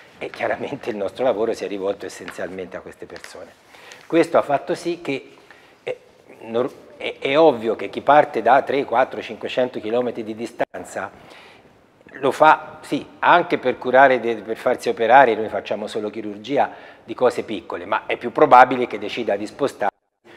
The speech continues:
per fare degli interventi più complessi. Questo ci ha, eh, quasi obbligato, comunque indotto,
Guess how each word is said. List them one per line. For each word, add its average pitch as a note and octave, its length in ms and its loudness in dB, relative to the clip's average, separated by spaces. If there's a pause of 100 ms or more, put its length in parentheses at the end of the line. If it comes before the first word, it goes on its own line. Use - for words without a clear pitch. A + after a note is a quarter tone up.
(240)
per C3 140 0
fare G#2+ 240 0
degli G2+ 160 -8
interventi F#2+ 680 -10
più G2 120 -16
complessi. G2+ 680 -2 (840)
Questo E3+ 640 0 (480)
ci - 260 -2
ha, - 420 8
eh, G#2 200 -2 (600)
quasi B2 300 4
obbligato, B2 580 4
comunque B2+ 420 -6
indotto, D#3+ 600 -4